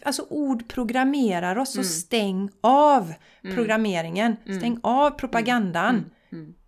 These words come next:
Speaker 1: Stäng av den bara.
Speaker 2: Ja.
Speaker 1: Den gör inget gott på något plan.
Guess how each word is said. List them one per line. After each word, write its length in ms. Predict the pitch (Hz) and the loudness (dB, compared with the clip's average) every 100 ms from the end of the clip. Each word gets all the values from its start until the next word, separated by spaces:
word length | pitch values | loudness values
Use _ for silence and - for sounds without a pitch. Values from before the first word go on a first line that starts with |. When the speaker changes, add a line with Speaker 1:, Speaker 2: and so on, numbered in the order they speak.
| - | -12
Speaker 1:
Stäng 240 | - 294 | -6 -4
av 300 | 277 214 180 | -2 -2 -4
den 160 | 202 302 | -4 0
bara. 360 | 262 190 - - - - - | 0 0 -4 -8 -18 -16 -10
Speaker 2:
Ja. 120 | 214 | -6
Speaker 1:
Den 80 | 247 | -2
gör 260 | 277 247 - | 0 0 0
inget 460 | 311 254 190 196 - | 2 2 2 0 -2
gott 420 | 254 - - - | -4 -6 -20 -12
på 140 | - | -2
något 340 | 233 214 - - | -2 -2 -6 -12
plan. 520 | - 240 285 - - | -4 -2 -2 -4 -8